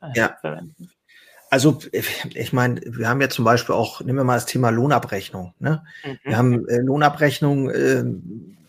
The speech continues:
Speaker 2: immer noch, ja, das hat der Steuerberater uns rübergeschickt, dann haben wir das ausgedruckt, dann haben wir die, äh, Lohnabrechnung, äh, gefaltet, dann in den Brief reinstecken und, ähm, und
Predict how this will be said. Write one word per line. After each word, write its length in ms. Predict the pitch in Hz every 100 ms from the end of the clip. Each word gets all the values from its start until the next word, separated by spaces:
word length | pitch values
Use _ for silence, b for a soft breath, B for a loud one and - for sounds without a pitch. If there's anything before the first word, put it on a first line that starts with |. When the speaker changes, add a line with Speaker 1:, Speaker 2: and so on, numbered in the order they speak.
| -
Speaker 2:
immer 300 | 160 151 143
noch, 480 | 139 135 - - -
ja, 300 | 135 127 95
das 220 | 90 104
hat 140 | 127 -
der 60 |
Steuerberater 460 | 101 135 113 113 104
uns 180 | 104 151
rübergeschickt, 640 | 151 143 135 - 135 -
dann 100 | 110
haben 140 | 113 113
wir 60 |
das 160 | 110 -
ausgedruckt, 840 | 104 156 - 127 117 143 160 - - B B B B B
dann 180 | 127 113
haben 160 | 120 120
wir 100 | 120
die, 360 | 127 117 117 110
äh, 120 | - 113
Lohnabrechnung, 840 | 123 120 120 117 117 120 113 107 - - -
äh, 180 | - -
gefaltet, 840 | 120 120 - 139 156 156 143 - -
dann 140 | 117 117
in 60 | 120
den 60 | 113
Brief 380 | 131 156 - -
reinstecken 880 | - 143 131 - - 131 135 135 127
und, 360 | - 113 107 - 101
ähm, 320 | 110 110 147 _ _
und 280 | - 113 -